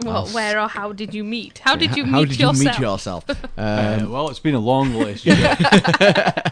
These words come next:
Speaker 3: A lifelong love affair, some might say. Uh, <laughs> I've always liked me. <laughs>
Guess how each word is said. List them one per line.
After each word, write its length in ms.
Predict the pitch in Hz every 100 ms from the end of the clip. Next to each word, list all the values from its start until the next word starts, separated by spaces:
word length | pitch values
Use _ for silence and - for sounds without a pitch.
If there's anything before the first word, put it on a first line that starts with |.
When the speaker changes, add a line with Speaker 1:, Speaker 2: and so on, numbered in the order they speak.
| - -
Speaker 3:
A 40 | 120
lifelong 560 | 135 165 131 147 127
love 160 | 131 156
affair, 360 | 151 - 123 113
some 240 | - 135
might 200 | 123 117 139
say. 340 | 160 131 123 277
Uh, 1000 | - - 233 - - 127 131 135 139 131
<laughs> 800 | 110 - - 190 - 131 - -
I've 80 | 147
always 240 | 175 156
liked 400 | 139 151 151 -
me. 300 | 120 104 113
<laughs> 60 | -